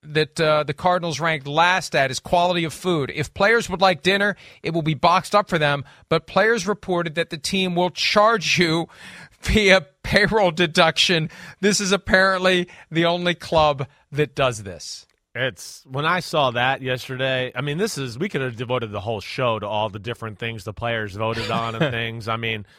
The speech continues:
Speaker 2: 'cause it, it really is a pretty cool report. You know, people should check this out.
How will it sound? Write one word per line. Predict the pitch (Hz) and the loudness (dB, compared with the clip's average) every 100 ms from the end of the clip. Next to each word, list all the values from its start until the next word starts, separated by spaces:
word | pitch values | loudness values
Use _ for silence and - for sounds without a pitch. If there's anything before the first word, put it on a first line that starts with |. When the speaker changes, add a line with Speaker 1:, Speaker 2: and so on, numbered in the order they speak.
| _ | _
Speaker 2:
'cause | - 156 | -6 -4
it, | 208 190 | -6 -2
it | 214 254 | -2 0
really | 233 202 190 | 0 0 -2
is | 147 | -4
a | |
pretty | 127 160 139 | -6 -6 -6
cool | - 156 143 | -6 -4 -4
report. | 127 - 139 101 - _ _ _ _ | -4 -4 -6 -6 -8 _ _ _ _
You | 131 | -8
know, | 117 117 117 120 | -4 -4 -6 -6
people | 170 190 | -6 -6
should | 170 147 120 | -6 -8 -4
check | 156 - | -4 -4
this | 131 - | -8 -2
out. | 123 87 | 0 0